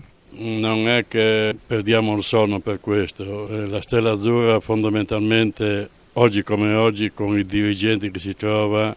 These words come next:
è portata più a mantenere un settore giovanile, è portata più ad essere coinvolta sempre come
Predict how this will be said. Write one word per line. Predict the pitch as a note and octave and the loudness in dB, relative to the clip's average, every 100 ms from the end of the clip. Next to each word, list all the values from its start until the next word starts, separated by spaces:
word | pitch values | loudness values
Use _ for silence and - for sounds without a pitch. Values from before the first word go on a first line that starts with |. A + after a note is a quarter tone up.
| - - | -10 -14
è | A#2+ | -10
portata | G#2 G#2+ G2 A2+ G#2+ G#2+ | -4 -4 -2 -2 -2 -2
più | F#2+ A2 A2 G#2+ G2 | -2 2 2 2 -2
a | G#2 | -2
mantenere | G2+ G2+ A2 G#2 A2 | 0 0 0 0 0
un | G#2+ | 0
settore | G2 G2+ - A2 G2+ | -4 -6 -2 -2 0
giovanile, | F#2+ F#2+ G2 G2+ G#2 G#2+ C3+ C#3 - | -2 -2 0 2 2 2 0 -2 -4
è | G#2+ | -8
portata | - G#2 - G#2 G#2 | -6 -8 -6 -4 -6
più | - A2 A2 G#2+ F#2 - C3 | -2 2 2 0 -4 -14 -12
ad | A2 G#2 | -6 -2
essere | G#2+ - G2+ | 0 0 -2
coinvolta | - G2+ G2+ G#2+ A2 G2+ G#2+ | 0 0 2 4 4 2 -4
sempre | F#2+ A2+ A2 G2+ - G2 F2+ | -2 4 4 4 -2 -6 -6
come | - G#2+ G2+ G#2 G2+ | -4 -2 0 -2 -4